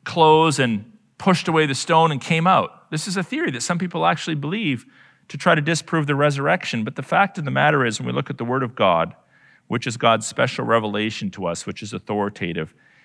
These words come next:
Jesus was resurrected from an actual grave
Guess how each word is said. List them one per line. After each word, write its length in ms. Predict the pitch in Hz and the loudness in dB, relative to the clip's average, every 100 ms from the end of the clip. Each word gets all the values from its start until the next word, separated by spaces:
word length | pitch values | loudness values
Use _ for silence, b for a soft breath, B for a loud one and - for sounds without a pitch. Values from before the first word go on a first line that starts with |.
| b - | b -14
Jesus 520 | 117 127 147 151 147 | 0 2 2 0 -4
was 220 | 123 104 95 | -6 -6 -6
resurrected 960 | 104 120 131 120 101 95 98 90 101 - | -2 -2 -2 0 0 0 -6 -8 -10 -20
from 200 | - 101 | -10 -6
an 120 | 92 - - | -6 -8 -8
actual 680 | 101 - - 127 113 117 110 _ _ _ _ _ _ _ _ - | -8 -8 -8 -6 -6 -6 -10 _ _ _ _ _ _ _ _ -4
grave 600 | 107 87 80 92 - | -2 -2 -4 -10 -16